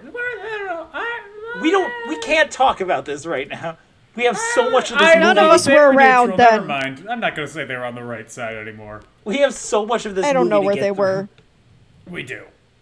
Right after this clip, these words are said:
Speaker 3: Let's do it. Power hour, Dan. Let's
Speaker 1: Okay,
Speaker 3: go.
Speaker 1: so Thor wakes up, hospital.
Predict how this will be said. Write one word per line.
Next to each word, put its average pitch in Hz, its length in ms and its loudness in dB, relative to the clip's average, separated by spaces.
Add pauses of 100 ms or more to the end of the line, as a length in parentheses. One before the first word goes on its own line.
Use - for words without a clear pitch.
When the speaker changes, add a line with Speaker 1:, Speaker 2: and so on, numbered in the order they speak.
(380)
Speaker 3:
Let's 262 220 -2
do 285 140 0
it. - 140 -2
Power 285 320 4
hour, 233 340 4
Dan. 214 400 -4
Let's 196 240 -4
Speaker 1:
Okay, 196 320 2
Speaker 3:
go. 220 60 -14
Speaker 1:
so 165 520 -4
Thor 170 480 -8
wakes 175 260 -6
up, - 360 -8
hospital. 143 680 -10